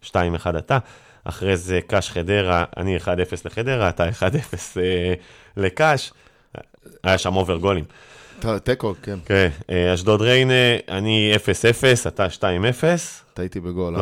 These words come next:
Speaker 2: אה?
Speaker 1: רחוק, לא רחוק. הפועל חיפה, הפועל נתניה, ש-, אני הלכתי
Speaker 2: הפועל
Speaker 1: עם
Speaker 2: חיפה נגד מי?
Speaker 1: נת-, מכבי נתניה.
Speaker 2: אוקיי.
Speaker 1: שתיים אחד, אני גמרתי להפועל חיפה, אתה אמרת שתיים שתיים.
Speaker 2: אגב, זה, אגב, זה מכבי נתניה, הפועל חיפה, משחק מכבי נתניה.
Speaker 1: צודק.
Speaker 2: ומה אני אמרתי?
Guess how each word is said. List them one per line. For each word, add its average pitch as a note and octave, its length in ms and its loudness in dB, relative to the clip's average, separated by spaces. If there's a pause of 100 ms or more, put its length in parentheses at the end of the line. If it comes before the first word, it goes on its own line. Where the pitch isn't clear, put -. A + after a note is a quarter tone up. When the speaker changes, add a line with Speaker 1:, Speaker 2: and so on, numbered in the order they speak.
Speaker 2:
אה? G2+ 40 0
Speaker 1:
רחוק, G2+ 360 -2
לא F2+ 120 -2
רחוק. A2 280 -4
הפועל G2+ 220 -2
חיפה, G2+ 280 -2
הפועל G2 260 -4
נתניה, A2+ 280 -2
ש-, - 420 -14
אני F#2+ 140 -4
הלכתי F2+ 300 -4
Speaker 2:
הפועל F#2 140 2
Speaker 1:
עם G#2+ 100 0
Speaker 2:
חיפה B2 120 -4
נגד A#2 220 -4
מי? D#3+ 180 -4 (180)
Speaker 1:
נת-, D#2+ 100 -8 (160)
מכבי G2+ 360 -2
נתניה. F2 320 -4 (840)
Speaker 2:
אוקיי. G2 380 -6 (340)
Speaker 1:
שתיים F#2+ 480 0
אחד, F2+ 420 2 (360)
אני E2 180 -2
גמרתי E2 380 -2
להפועל D#2 400 -2
חיפה, A2+ 420 0
אתה D#2 200 -6
אמרת D#2 300 -6
שתיים D#2 300 -4
שתיים. A#2 300 4
Speaker 2:
אגב, A#2 100 4
זה, A2 180 0
אגב, A2+ 200 -2
זה F#2+ 100 -6
מכבי G#2 300 -4
נתניה, G2 360 -4
הפועל F#2+ 200 -8
חיפה, F#2 320 -8
משחק D#2 280 -14
מכבי E2+ 160 -6
נתניה. G2 460 -6
Speaker 1:
צודק. F#2 320 -2 (140)
Speaker 2:
ומה G2+ 200 -4
אני B2 120 -2
אמרתי? C3+ 380 -4